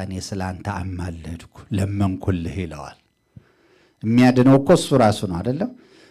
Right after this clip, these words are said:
በሥጋ ወራት ግን አንዱ ለአንዱ መጸለይ፣ በተለይ ሌላው መከራ ላይ ሲወድቅ መጸለይ፣ ሌላው ሰው ሲፈተን ልንጸልይለት ይገባል። አምላካችን በሥጋ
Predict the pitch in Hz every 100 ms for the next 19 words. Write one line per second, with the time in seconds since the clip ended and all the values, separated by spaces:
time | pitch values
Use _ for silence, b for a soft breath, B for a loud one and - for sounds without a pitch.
0 | B - 110 117 110 117 117 117 113 120
1 | 123 180 104 110 127 123 117 120 143 220
2 | 156 98 95 92 87 90 95 104 110 113
3 | 120 110 107 113 113 113 - 107 104 98
4 | 98 98 - 113 120 143 214 - b b
5 | b - 90 107 95 85 78 87 101 107
6 | 110 113 110 107 104 - 107 - - 143
7 | 139 117 110 120 107 110 135 214 135 101
8 | 101 - 76 - b b b b b -
9 | 120 143 156 165 165 165 170 151 151 156